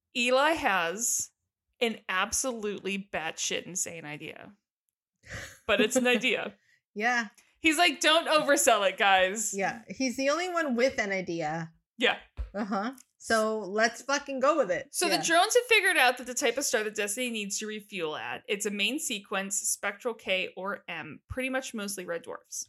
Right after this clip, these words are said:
Speaker 2: <laughs> Sorry, spectral K is spelled like Special K, which is a drug that people did when I was young. Okay.
Speaker 1: Yes. So
Speaker 2: <laughs> I've just dated myself.
Speaker 1: the only way to refuel right now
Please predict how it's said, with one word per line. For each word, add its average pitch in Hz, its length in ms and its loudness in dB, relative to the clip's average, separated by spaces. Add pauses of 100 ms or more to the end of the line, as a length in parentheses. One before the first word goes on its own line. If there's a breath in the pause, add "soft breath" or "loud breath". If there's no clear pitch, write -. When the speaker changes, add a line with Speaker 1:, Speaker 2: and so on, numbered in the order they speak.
Speaker 2:
<laughs> - 580 -16
Sorry, 185 380 -16
spectral 208 400 -16
K 202 140 -12
is 175 140 -8
spelled 165 320 -14
like 156 140 -12
Special - 360 -16
K, - 260 -14
which - 220 -14
is 160 100 -14
a 156 80 -14
drug 156 360 -14
that - 140 -20
people 175 280 -20
did 151 240 -14
when 165 160 -18
I 147 60 -16
was 165 220 -18
young. - 160 -20 (280)
Okay. - 360 -10
Speaker 1:
Yes. - 380 -8 (800 soft breath)
So 247 240 6 (240)
Speaker 2:
<laughs> - 320 -4
I've 185 200 -4
just 180 220 -4
dated 160 240 -6
myself. 185 480 -10
Speaker 1:
the 311 300 2
only 349 440 2 (360)
way 285 320 4
to 302 160 -2
refuel 247 560 2
right 226 200 2
now 202 380 -2